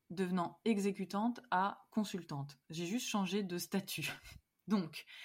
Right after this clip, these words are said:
et voyant avec la première cliente que j'ai accompagnée, euh, qui est venue à moi, je me suis vraiment du, rendu compte que quand je travaillais avec toute la liberté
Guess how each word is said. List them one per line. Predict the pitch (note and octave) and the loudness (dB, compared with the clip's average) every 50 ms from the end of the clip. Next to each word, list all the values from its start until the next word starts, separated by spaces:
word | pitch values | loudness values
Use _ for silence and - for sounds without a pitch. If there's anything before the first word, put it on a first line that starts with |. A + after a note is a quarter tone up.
| - - - - - - - - - - - - _ _ _ _ _ _ _ _ _ _ _ - | -16 -16 -16 -18 -18 -20 -20 -20 -20 -20 -20 -20 _ _ _ _ _ _ _ _ _ _ _ 8
et | A3+ A#3+ A#3+ A#3 - - | 10 10 10 8 6 2
voyant | F#3+ F#3 G#3 G#3 G#3 G#3+ A3 A3+ A#3 A#3+ A#3+ | 0 2 4 6 6 8 8 8 8 8 8
avec | - F#3 F3 F3+ F#3 - - | 6 2 0 0 -2 -2 -2
la | F3+ F3+ | -4 -4
première | - - G3+ G3 G3 G3+ G3 | -2 0 2 2 2 2 0
cliente | - - - F#3+ G3 G3+ G3+ G3 | -4 -4 -2 0 0 0 0 0
que | - F#3 | 0 -2
j'ai | E3 E3 E3 | 0 0 -2
accompagnée, | D#3+ D#3+ D#3+ F3 D#3+ D#3+ E3+ E3+ E3+ F3 F3+ F#3 F#3+ F#3 - - E3 | -2 -2 -4 -6 -4 -4 -4 -2 -2 0 0 0 0 -2 -6 -8 -10
euh, | D#3 D3+ D3 C#3+ | -8 -8 -8 -8
qui | C#3+ - F3+ | -4 -2 -2
est | F3 | 0
venue | E3 F3 A3 A#3 A3 | 4 6 6 8 8
à | F3+ | 6
moi, | E3+ D#3+ D#3+ F#3 C4 D#4 - - - - - - _ _ - | 4 0 -2 -2 -2 -4 -8 -16 -20 -20 -20 -20 _ _ -6
je | F#3 F#3 | 0 0
me | G3 | 0
suis | F#3+ - F#3+ | 0 0 -2
vraiment | E3+ F#3+ A3 A#3 A#3+ A#3 | 2 6 8 10 10 10
du, | G#3 G3+ G3 - - - | 8 6 0 -4 -12 -6
rendu | D#3+ F3+ G3+ G3 F#3+ F#3+ | 0 2 2 4 2 0
compte | F#3 - A3 A#3 B3+ B3 | 0 2 2 4 4 2
que | - - | 2 -2
quand | F#3 E3 - - F3 | -2 -2 0 -4 -4
je | E3+ | -4
travaillais | - - F#3+ F#3 F#3 F#3 G3 G3 | -2 -2 0 0 2 2 2 2
avec | F#3 E3 D#3+ D#3 - - | 2 0 -2 -6 -6 -6
toute | - C#4+ C#4 - | -6 -4 -2 0
la | A#3+ G#3+ | 0 0
liberté | G3+ G3 F#3 F#3 F3+ - - - G3+ G3 G3 G3 | 2 2 0 0 -2 -4 -6 -2 0 0 0 0